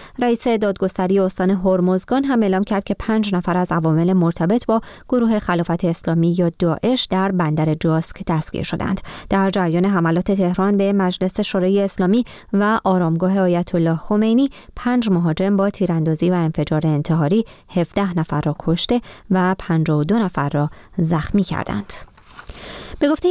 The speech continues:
ارتش یمن، روز دوشنبه در پی حمله شبه نظامیان القاعده در منطقه حضر-، حضرموت به ایست بازرسی، یک سرباز کشته و دو تن زخمی شدند.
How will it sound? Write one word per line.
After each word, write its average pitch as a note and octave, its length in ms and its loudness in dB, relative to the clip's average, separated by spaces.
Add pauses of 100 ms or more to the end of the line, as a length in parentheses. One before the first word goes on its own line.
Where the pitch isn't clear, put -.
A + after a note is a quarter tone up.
ارتش D4 340 0
یمن، C4 440 2
روز A#3+ 160 0
دوشنبه A#3 680 2
در A3+ 160 0
پی A#3+ 200 0
حمله G#3 420 2
شبه G3+ 280 0
نظامیان F3 500 2
القاعده F#3+ 680 2
در A3 240 0
منطقه F#3+ 800 2 (100)
حضر-، E3 500 0 (100)
حضرموت F3+ 760 0
به G#3 260 2
ایست F#3+ 300 -2
بازرسی، F#3 760 0 (280)
یک D4+ 180 0
سرباز F#3 480 0
کشته F3+ 300 -2
و F#3+ 120 2
دو A#3 160 2
تن G3 260 0
زخمی D#3+ 380 -4
شدند. - 360 -6